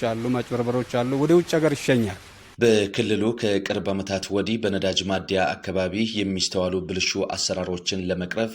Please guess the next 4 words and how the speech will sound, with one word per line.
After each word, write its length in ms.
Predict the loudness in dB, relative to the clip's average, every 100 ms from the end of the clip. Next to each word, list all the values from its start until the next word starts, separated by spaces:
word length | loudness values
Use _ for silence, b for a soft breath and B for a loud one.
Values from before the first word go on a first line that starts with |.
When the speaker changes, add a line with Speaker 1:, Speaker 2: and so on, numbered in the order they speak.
| -10
Speaker 2:
ነዳጅ 300 | -6 -4 -4
ማደያ 380 | -2 -2 -2 -2 0
የሚገኝባቸው 1000 | -2 -2 -2 -2 -2 -2 -4 -4 -2 -2
መዋቅሮች 580 | -2 -4 -4 -4 -2